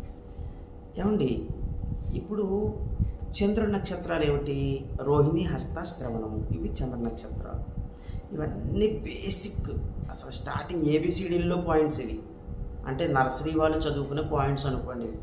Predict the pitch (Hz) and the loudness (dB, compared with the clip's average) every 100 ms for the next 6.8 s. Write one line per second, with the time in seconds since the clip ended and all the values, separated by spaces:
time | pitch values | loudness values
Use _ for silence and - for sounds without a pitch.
0 | - - - - 139 143 147 143 143 135 | -6 -6 -6 -4 -2 2 4 4 2 2
1 | 131 139 151 135 135 135 - 127 131 123 | 4 6 4 2 2 0 -4 -2 0 0
2 | 123 123 127 151 147 131 131 120 131 151 | -2 0 2 4 2 2 0 0 4 6
3 | 127 123 110 - - - - - - - | 6 2 -2 -6 -6 -6 -6 -6 -8 -6
4 | - - - 160 165 156 151 147 147 147 | -6 -6 2 4 4 2 2 2 4 4
5 | 147 208 233 - - 175 151 - 139 139 | 4 2 -2 -2 0 6 8 6 4 2
6 | 131 - 170 156 - - - | 0 -2 0 2 0 -6 -6